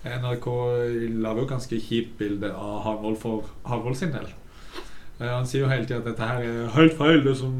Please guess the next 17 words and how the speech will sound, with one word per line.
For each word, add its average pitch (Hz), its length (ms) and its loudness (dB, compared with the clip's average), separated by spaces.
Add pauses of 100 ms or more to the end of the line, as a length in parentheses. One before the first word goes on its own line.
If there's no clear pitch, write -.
(120)
står 143 300 2
her, 135 100 0 (320)
eh, 123 320 -2
under 135 320 0
på - 80 -4
en 139 80 -2
måte 123 220 -2 (100)
aldri 143 320 8
spesifiserer 139 560 2
hva 135 220 6
er 120 80 0
det - 100 -4
som 127 80 -2
er - 80 -8
feil 139 300 2 (420)
med 113 800 0
dokumentaren. 113 480 -4